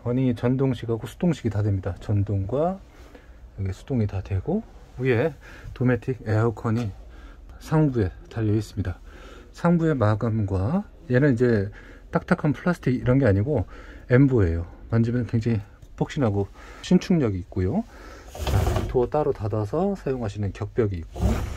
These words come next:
상부장 규모도 크고요. 양쪽 구성이 되어 있는데 이 상부장의 수납에 대한 활용도가 상당히 높을 것으로 예측이 됩니다.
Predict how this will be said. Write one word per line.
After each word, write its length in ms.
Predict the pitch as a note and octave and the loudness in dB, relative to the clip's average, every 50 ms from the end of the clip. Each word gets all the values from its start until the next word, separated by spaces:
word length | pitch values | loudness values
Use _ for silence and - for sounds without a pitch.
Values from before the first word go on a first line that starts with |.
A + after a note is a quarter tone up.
| - - - - - - - - - - - - | -10 -12 -14 -16 -16 -18 -18 -18 -20 -20 -20 -18
상부장 720 | - - E3 F#3 F#3+ F#3 F3+ F#3 F3 D#3+ D#3 D#3 D#3 C#3 | -8 -2 2 4 4 4 4 2 2 4 2 2 2 0
규모도 400 | - - C3+ C3+ C3 C3 B2+ C3+ | 0 0 0 2 2 0 -2 -4
크고요. 540 | - - - E3+ D3+ D3 D3+ F#3 F3+ A#2+ F#2 - - - - - - - - - | -6 -4 -4 -2 -2 0 0 -2 -2 -2 -4 -6 -10 -18 -20 -20 -20 -18 -6 -2
양쪽 440 | B2+ B2 B2+ - D3+ C#3+ C3+ C3 - - C3+ - - | -2 -2 0 -2 -4 -4 -4 -6 -10 -14 -18 -18 -16
구성이 300 | - - - C#3+ C3+ A#2+ | -14 -6 -4 -4 -2 -2
되어 240 | G#2+ - A2+ A2 A2 | -4 -4 -4 -2 -2
있는데 400 | G#2 G#2+ A2 B2+ D3+ D3 G#2 F#2 - - - - - - - - - - - | -2 -2 -2 -2 -2 -4 -4 -4 -6 -10 -12 -12 -12 -14 -16 -18 -16 -8 -6
이 80 | B2+ | -6
상부장의 680 | A#2+ - D3+ F3 F3+ F3+ F#3 D#3+ D#3 D3 C#3+ C#3+ C#3 B2 - - - - | -4 -2 -2 -2 0 0 2 2 2 2 2 0 0 -2 -4 -8 -10 -10
수납에 500 | - - - F#3 F#3 F3+ F3 E3+ C3+ B2+ | -8 -6 -2 2 4 4 4 4 0 -2
대한 280 | - B2 A#2 A2+ A2 G#2 - - - - - - | -2 -2 -2 -2 -2 -4 -8 -14 -18 -18 -18 -8
활용도가 480 | - - F#3 F#3+ F3 D3+ B2+ A2+ G#2+ | -2 0 2 2 2 2 0 -2 -2
상당히 480 | G2+ - - D3 C#3 C#3+ C3 A#2+ G2+ F#2 - | -4 -4 -2 0 0 0 0 0 -2 -4 -2
높을 320 | - A2 A2+ G#2 - C3+ B2 | -2 -2 0 0 0 0 0
것으로 400 | - A#2+ G2+ - A2 G#2 F2+ - - - - - - - - - - - - - - | 0 -2 -2 -2 -2 -4 -4 -6 -8 -16 -20 -20 -20 -18 -18 -18 -18 -20 -16 -4 -2
예측이 300 | B2 G#2+ - - G#2 G2 | -2 0 0 0 0 0
됩니다. 380 | - A#2+ A#2 G#2 F#2+ F#2+ E2+ | 0 0 0 -2 -2 -4 -6